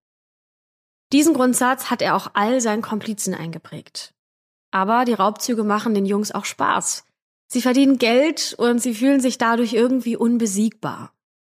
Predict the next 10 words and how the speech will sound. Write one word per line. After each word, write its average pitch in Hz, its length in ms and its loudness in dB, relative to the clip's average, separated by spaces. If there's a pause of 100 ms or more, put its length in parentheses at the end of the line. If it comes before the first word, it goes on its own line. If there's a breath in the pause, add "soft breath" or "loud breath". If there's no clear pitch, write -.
(460)
Soni 247 320 4
betont 247 400 0
das 226 160 -2
auch 202 180 0
nochmal 202 360 0
in 196 120 -2
der 185 120 0
Dokumentation 190 960 -4
Tatort 185 460 -4
Berlin. 180 520 0